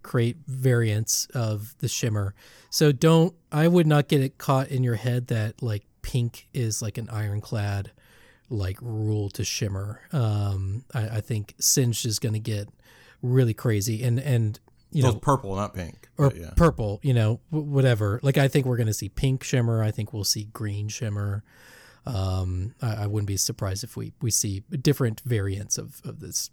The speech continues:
Speaker 1: this,
Speaker 2: Mm.
Speaker 1: uh,
Speaker 2: I will
Speaker 1: drug.
Speaker 2: say I do think it's gonna be mainly purple. I don't, I don't know if we're gonna see other
Speaker 1: The,
Speaker 2: variants
Speaker 1: the
Speaker 2: of
Speaker 1: only
Speaker 2: that,
Speaker 1: reason
Speaker 2: but
Speaker 1: I say we're gonna see green is 'cause of Warwick.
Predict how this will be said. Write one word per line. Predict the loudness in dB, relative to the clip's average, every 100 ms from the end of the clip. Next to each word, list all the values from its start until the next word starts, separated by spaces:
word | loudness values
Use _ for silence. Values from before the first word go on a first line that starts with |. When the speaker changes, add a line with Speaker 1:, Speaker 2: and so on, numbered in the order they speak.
| _
Speaker 1:
this, | -10 -6 -4
Speaker 2:
Mm. | -4 -4
Speaker 1:
uh, | -8 -20 -20 -20 -2
Speaker 2:
I | 4 4
will |
Speaker 1:
drug. | 4
Speaker 2:
say | 4
I | 4
do | 4
think | 2 2
it's | 2
gonna | 2 2
be | 2 0 0
mainly | 0 0 -2 -2 -6 -8 -8
purple. | -8 -6 -8
I | -6
don't, | -6 -4
I |
don't | -4 -2
know | -4
if | -6
we're | -6
gonna | -6 -6
see | -4
other | -4 -6 -4 2
Speaker 1:
The, | 2
Speaker 2:
variants | 2 0 4
Speaker 1:
the |
Speaker 2:
of | 6
Speaker 1:
only | 6
Speaker 2:
that, | 6
Speaker 1:
reason | 6 6
Speaker 2:
but |
Speaker 1:
I | 4
say | 4 4
we're | 4 4
gonna | 4
see | 2 -2
green | -4 -4 -2
is | -2 -2
'cause | -4 -4
of | -6 -8 -12
Warwick. | -6 -4 -4 -6 -12